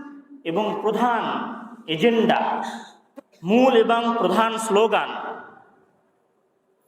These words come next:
মূল এবং আসল প্ল্যান যেটা ছিল, সেটা হচ্ছে মানুষকে শিক্ষিত করা,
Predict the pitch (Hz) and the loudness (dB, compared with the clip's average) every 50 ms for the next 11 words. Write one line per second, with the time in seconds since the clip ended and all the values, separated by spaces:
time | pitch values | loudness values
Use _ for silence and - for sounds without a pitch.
0 | _ _ 147 147 170 196 226 254 269 285 294 294 285 285 294 285 285 - - - | _ _ -4 2 4 6 6 6 6 6 4 4 4 2 2 0 -2 -4 -8 -10
1 | - - - - - - - 170 180 208 226 220 214 220 - 185 202 220 - - | -14 -14 -16 -18 -16 -8 -6 -2 0 2 2 2 2 2 2 0 0 0 0 0
2 | - 247 220 190 170 156 - - 185 202 233 247 262 254 240 247 247 254 - - | 0 2 2 2 0 -2 -2 -2 0 0 0 0 -2 -4 -6 -8 -8 -8 -10 -10
3 | - - - - - - - - 151 170 196 190 233 226 233 233 254 226 208 196 | -12 -14 -16 -20 -20 -20 -20 -12 -6 -4 0 2 2 2 2 2 2 2 2 2
4 | 202 202 208 214 208 233 208 202 208 202 - - 185 156 151 147 170 196 202 - | 2 0 0 0 0 0 0 0 -2 -2 -4 -6 -6 -4 -4 -2 -2 -2 -2 -4
5 | - - 165 - - - - - - 202 - 208 - - 190 190 202 - - - | -4 -6 -8 -8 -8 -12 -14 -14 -14 -8 -6 -4 -2 -2 0 0 0 -2 -4 -6
6 | - - - | -8 -10 -12